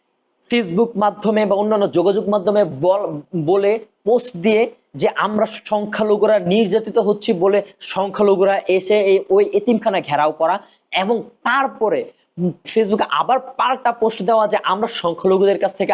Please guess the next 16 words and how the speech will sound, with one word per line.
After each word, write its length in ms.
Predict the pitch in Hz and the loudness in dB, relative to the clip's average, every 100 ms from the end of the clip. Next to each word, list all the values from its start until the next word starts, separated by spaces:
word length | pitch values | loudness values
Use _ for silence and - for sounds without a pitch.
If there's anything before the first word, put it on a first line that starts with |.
| - | -2
আমরা 340 | 165 226 262 | -2 0 0
নির্যাতিত 460 | 214 214 190 208 214 | 0 0 2 2 2
হচ্ছি 380 | 190 185 - 233 226 - - 143 | 2 0 -2 -2 -4 -8 -18 -4
বলে 260 | 190 214 226 220 _ _ | 0 2 0 -2 _ _
মুসলমানরা 640 | 165 220 208 254 247 240 247 | 2 2 2 2 2 0 0
এসে 220 | 214 240 - 202 | 0 -2 -6 -6
নাজেহাল 720 | 220 220 220 214 233 - 214 | -4 0 0 0 -2 0 0
অবস্থা 320 | 202 202 - | 0 -2 -6
হয়ে 180 | 202 247 | 0 0
গিয়েছিল। 420 | 196 170 - 139 - - _ - | 2 -2 0 -2 -4 -8 _ -4
চলুন 220 | 254 233 | 0 2
এবার 240 | 151 175 147 | 2 0 0
দুই 160 | 185 | 0
দিয়ে 140 | 185 170 | 2 0
চার 260 | - 147 | -2 -2
মিলাই 260 | 127 101 | -4 -8